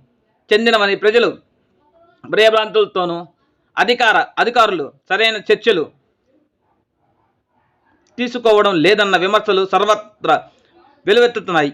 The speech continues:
ఈ మట్టి రవాణా వాహనాల్లో ఏవో అదనంగా వెళ్తున్నాయన్న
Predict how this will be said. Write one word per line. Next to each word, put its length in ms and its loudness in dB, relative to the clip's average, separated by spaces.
ఈ 120 0
మట్టి 260 0
రవాణా 360 2
వాహనాల్లో 460 0
ఏవో 240 6
అదనంగా 500 0
వెళ్తున్నాయన్న 600 -4